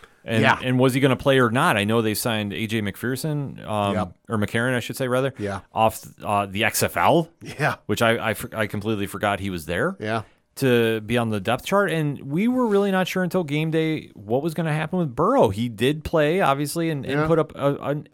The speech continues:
Speaker 1: a decent stat line with all things considered.
Speaker 2: Yeah, I mean, two fifty-nine is not a bad yardage. Uh, could have used a couple touchdowns.
Speaker 1: No, fifty attempts, though, that does worry me a
Speaker 2: Ooh.
Speaker 1: little bit.
Speaker 2: Yeah.
Speaker 1: That's, that was the only thing that really
Speaker 2: Yeah.
Speaker 1: scared me, especially with him having a bad leg.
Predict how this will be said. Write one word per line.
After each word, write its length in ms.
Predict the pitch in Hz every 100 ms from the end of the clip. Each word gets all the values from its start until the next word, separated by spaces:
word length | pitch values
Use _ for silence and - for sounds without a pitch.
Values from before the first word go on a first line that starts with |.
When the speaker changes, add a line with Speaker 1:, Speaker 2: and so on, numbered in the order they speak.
| _ _ _ _ -
Speaker 1:
a 60 | 151
decent 520 | 127 226 240 226 196
stat 320 | - 180 151
line 300 | 156 151 147
with 120 | 127
all 140 | 123 123
things 280 | 127 113 -
considered. 500 | 101 - 90 64 180
Speaker 2:
Yeah, 180 | 156
I 100 | 113
mean, 120 | 117 110
two 160 | 135
fifty-nine 800 | 123 120 117 110 107 107 104 104
is 220 | 104 95
not 200 | 95 101
a 60 | 98
bad 360 | 98 101 98
yardage. 540 | 95 95 113 101 98 - - - -
Uh, 340 | 107 104 101 98 95
could 140 | 147
have 80 | 123
used 160 | 101 101
a 60 | -
couple 180 | 95
touchdowns. 500 | - 113 - 85 107 -
Speaker 1:
No, 220 | 104 95
fifty 300 | 90 127 -
attempts, 380 | 101 - 101 87
though, 180 | 87 82
that 240 | 85 85 78
does 180 | 90 87
worry 240 | 82 85
me 80 | 76
a 80 | 78
Speaker 2:
Ooh. 20 |
Speaker 1:
little 240 | 82 82
bit. 220 | 80 76 - -
Speaker 2:
Yeah. 260 | 95 98 98
Speaker 1:
That's, 420 | - 101 117 117 -
that 280 | - 123 127
was 140 | 123
the 100 | 107
only 160 | 113 110
thing 160 | 113
that 220 | 101 90 71
really 380 | 95 101 107 101
Speaker 2:
Yeah. 100 | 101
Speaker 1:
scared 300 | 104 107 104
me, 180 | 104 107 - - - _
especially 560 | - - 139 127 139 117
with 440 | 98 107 107 101
him 200 | 101 107
having 320 | 98 98 95
a 60 | 95
bad 340 | 80 95 92
leg. 440 | 87 87 80 73